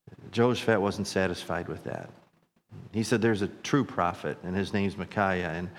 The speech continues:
of course, Ahab knew him. He knew of him. He, he listened to him before, and he says, "I hate him. He doesn't tell me what I want to hear. He always gives me bad news. He gives me evil news." And, of course, when you consider the life of Ahab, you realize that, well, what,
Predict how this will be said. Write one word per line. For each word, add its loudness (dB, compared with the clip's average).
of -20
course, 2
Ahab 8
knew 4
him. 2
He 4
knew 4
of 4
him. 0
He, -6
he 2
listened 4
to 4
him 4
before, 2
and 4
he 0
says, 0
"I 6
hate 4
him. -2
He -4
doesn't 2
tell 2
me 2
what 2
I 0
want 0
to -2
hear. -4
He 2
always 6
gives 6
me 6
bad 6
news. 4
He 2
gives 6
me 4
evil 4
news." 2
And, 6
of 0
course, 4
when 4
you 2
consider 2
the 4
life 6
of 4
Ahab, 6
you 2
realize 4
that, 2
well, 8
what, 6